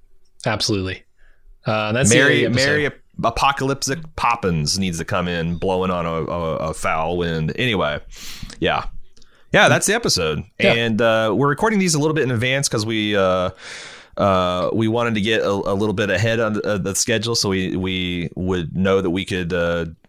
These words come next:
Speaker 2: do this kind of, uh, off-season coverage without any troubles. So we don't have any feedback, of course. Um, but, uh, I think we'll probably be considering feedback maybe at the half-season mark.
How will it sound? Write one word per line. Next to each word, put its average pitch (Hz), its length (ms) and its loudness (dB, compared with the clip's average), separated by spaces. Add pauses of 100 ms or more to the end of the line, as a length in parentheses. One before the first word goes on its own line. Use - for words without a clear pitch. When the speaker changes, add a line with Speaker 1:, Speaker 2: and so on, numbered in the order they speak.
(440)
Speaker 2:
do 98 200 2
this 92 220 2
kind 95 180 -2
of, 85 80 -4
uh, 85 240 0
off-season 92 480 0
coverage 90 560 -2
without 87 320 -2
any 87 440 -2
troubles. 120 600 0
So 90 240 0
we 92 100 2
don't 101 120 0
have 110 100 -2
any 104 80 -2
feedback, 127 480 0
of 101 80 -6
course. 120 400 -2 (260)
Um, 82 460 -2 (100)
but, 92 280 0
uh, 90 80 2
I 85 80 2
think 202 180 -2
we'll 196 80 0
probably 147 300 2
be 117 280 -2
considering 117 420 -2
feedback 107 380 0
maybe 107 220 0
at 101 120 0
the 92 80 0
half-season 123 540 0
mark. 135 380 -2